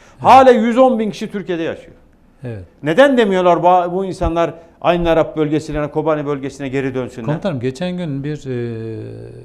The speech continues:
Speaker 2: şeyin konuşması vardı, küçük bir metin.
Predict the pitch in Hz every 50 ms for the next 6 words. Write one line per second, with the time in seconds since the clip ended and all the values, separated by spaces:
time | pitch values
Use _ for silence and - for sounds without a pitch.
0 | 123 123 - - - - _ _ - - - 143 131 117 127 135 123 131 139 131
1 | 135 - 143 127 107 95 87 - - 113 - - - 127 120 117 113 113 - -
2 | 175 208 233